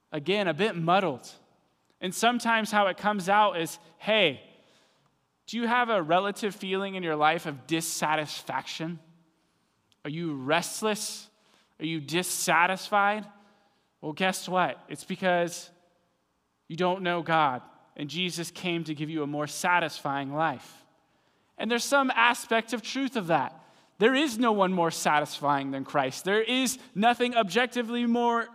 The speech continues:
or even subjectively, having Christ as your friend, as your Savior,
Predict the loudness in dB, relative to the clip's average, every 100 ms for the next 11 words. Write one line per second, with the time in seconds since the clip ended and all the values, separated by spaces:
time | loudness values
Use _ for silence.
0 | -2 0 2 0 -4 -4 2 0 2 -2
1 | 0 -4 -2 -2 -6 -20 -20 -4 4 6
2 | 6 4 -2 -2 -8 -14 -12 2 4 6
3 | 4 2 -4 -8 _ _ _ _ _ -4
4 | 0 0 0 0 4 4 4 0 -8 -20
5 | _ _ -2 -2 -2 -2 2 2 0 -2
6 | -4 -4